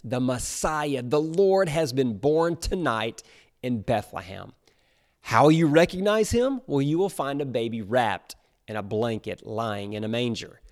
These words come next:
Suddenly, the angel was joined by a vast host of others, the armies of heaven,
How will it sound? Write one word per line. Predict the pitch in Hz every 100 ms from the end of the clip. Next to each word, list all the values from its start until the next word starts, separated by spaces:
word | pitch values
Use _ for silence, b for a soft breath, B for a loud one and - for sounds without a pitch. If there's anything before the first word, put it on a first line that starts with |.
| b b b
Suddenly, | - - 151 151 170 165 160
the | 156 -
angel | 123 120 113 113
was | 107 92
joined | 101 120 117 107
by | 98 98
a |
vast | 95 104 139 143 131 -
host | 147 127 -
of | 117
others, | - 123 95 95 -
the | - - 135
armies | 147 170 180 160
of | 185 151
heaven, | 143 117 117